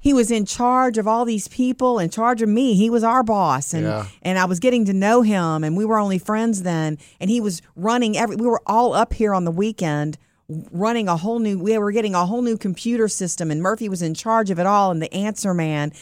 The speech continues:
Speaker 1: and in charge of everything. And towards the end of it, you came to me and you were like, "I'm gonna order some pizza for everybody. Everybody's working so hard." And, and I offered to help you. "Do you want me to do that for you?" "No, I got it."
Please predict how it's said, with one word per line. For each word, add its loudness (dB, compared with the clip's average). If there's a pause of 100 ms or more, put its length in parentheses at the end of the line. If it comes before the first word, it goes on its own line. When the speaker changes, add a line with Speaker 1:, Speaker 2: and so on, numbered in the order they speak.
(140)
Speaker 1:
and -4
in 0
charge 2
of -2
everything. 0
And -4
towards -4
the -6
end 0
of 0
it, 0 (340)
you -10
came 0
to -2
me -2
and 0
you -2
were -2
like, -2
"I'm -4
gonna -2
order -2
some -4
pizza -4
for -2
everybody. 0
Everybody's -4
working -4
so -2
hard." -4
And, -8 (520)
and -2
I 2
offered 0
to 0
help -2
you. 0
"Do -2
you 0
want -2
me -2
to -2
do -4
that -2
for -6
you?" -4
"No, 0
I 2
got -2
it." -8